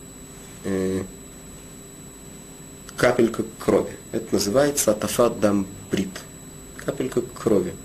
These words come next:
Этого достаточно. <clears throat> Это называется, что сделали ему обрезание, и можно его щас окунуть в микву.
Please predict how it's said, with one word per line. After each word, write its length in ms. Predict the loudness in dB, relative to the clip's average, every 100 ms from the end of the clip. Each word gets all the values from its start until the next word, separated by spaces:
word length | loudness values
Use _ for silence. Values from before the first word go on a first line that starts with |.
| -16 -12 -8
Этого 240 | -2 0
достаточно. 640 | 2 2 2 0 -2 -4 -6 -12 -16 -18 -16 -16 -16 -6 0
<clears throat> 300 | 0 2 4 8 8 6 4 6 6 4 -4 -16 -18 -20 -20 -18 -16 -4
Это 200 | -2 4
называется, 520 | 4 8 8 6 4
что 200 | 0 0
сделали 420 | 2 4 6 6 4
ему 280 | 4 2 0 -10 -10
обрезание, 720 | -4 0 2 4 6 4 2 -2 -10 -18 -18 -18 -16 -10 -4
и 120 | 0
можно 340 | 2 4 6
его 120 | 6
щас 280 | 6 4 2
окунуть 460 | 0 2 2 2 -4 -12 -18 -16 -14 -14 -16 -16 0
в 40 |
микву. 260 | 2 2